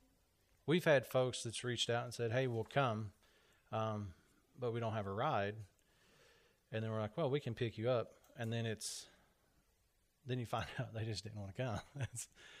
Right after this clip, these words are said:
they use, they were just using that as an excuse. And then you're like, "Oh, wait, now, okay." But we have had folks, I mean, the, the two, the two children that come, that we pick up over here, I mean, they come with us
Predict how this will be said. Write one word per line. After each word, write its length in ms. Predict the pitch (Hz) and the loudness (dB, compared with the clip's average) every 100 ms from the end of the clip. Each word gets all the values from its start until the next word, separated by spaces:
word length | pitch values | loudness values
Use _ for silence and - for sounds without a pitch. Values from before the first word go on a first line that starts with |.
| - - | -20 -6
they 80 | 127 | 0
use, 280 | 127 123 120 | 2 2 0
they 100 | 127 | 0
were 120 | 120 | 0
just 200 | 117 - | 0 -2
using 220 | 117 110 | -2 0
that 180 | 117 117 | 2 2
as 120 | 107 | 0
an 100 | 101 | -4
excuse. 540 | - - 180 151 104 - | -6 -4 0 0 0 -4
And 80 | 110 | -4
then 60 | |
you're 80 | 110 | -4
like, 120 | 101 127 | -6 -6
"Oh, 100 | 123 | -6
wait, 220 | 120 104 | -6 -6
now, 280 | 110 120 110 92 - - | 0 0 0 -4 -14 -12
okay." 240 | 117 110 101 - - - - - - - - | -2 -2 -2 -8 -20 -20 -20 -20 -20 -20 6
But 240 | 131 143 151 | 10 10 8
we 140 | 139 | 8
have 240 | 143 135 | 8 8
had 260 | 117 131 107 | 8 6 6
folks, 320 | 127 127 - | 2 2 2
I 20 | |
mean, 300 | 120 120 110 87 - 139 - - | -2 -2 -2 -6 -14 -20 -20 -10
the, 320 | 120 120 113 110 | 0 2 2 -2
the 60 | 110 | -4
two, 340 | 135 123 113 90 156 | 0 0 0 -6 -12
the 60 | |
two 240 | 120 123 113 | -4 -4 -2
children 420 | - 127 120 120 | -2 0 0 -2
that 180 | 123 127 | -4 -6
come, 320 | - 123 123 113 | -2 0 0 -4
that 100 | 120 | -4
we 140 | 120 120 | -2 -2
pick 240 | 143 120 | -2 0
up 160 | 120 127 | 0 0
over 180 | 123 117 | 0 0
here, 240 | 151 139 | 0 -2
I 40 | 101 | -4
mean, 120 | 101 | -4
they 100 | 107 | -4
come 200 | 113 113 | -4 -4
with 120 | 107 | -4
us 280 | 117 113 - | -4 -4 -6